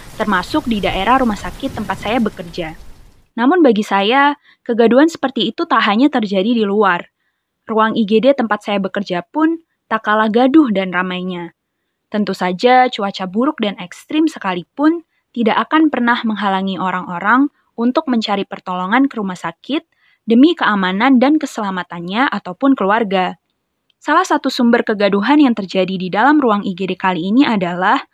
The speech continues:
suara teriakan minta tolong seorang wanita yang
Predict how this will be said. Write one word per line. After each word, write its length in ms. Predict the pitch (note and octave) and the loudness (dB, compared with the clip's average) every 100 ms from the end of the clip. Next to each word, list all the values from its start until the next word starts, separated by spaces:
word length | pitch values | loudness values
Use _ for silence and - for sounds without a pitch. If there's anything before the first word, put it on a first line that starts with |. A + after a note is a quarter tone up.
| _ _ _ | _ _ _
suara 400 | - A#3+ C#4 D4 | -2 0 0 0
teriakan 480 | B3 A3 G#3 G#3 G#3 | 0 0 0 -2 -2
minta 240 | G3 G3 | -2 -4
tolong 460 | - F#3+ G3 C4 C4+ | -2 0 2 2 2
seorang 320 | - E3+ F#3+ | -2 -4 -4
wanita 640 | F#3 F#3 E3+ - F#3+ C#4+ _ _ _ | -8 -10 -10 -2 0 0 _ _ _
yang 80 | A3 | -4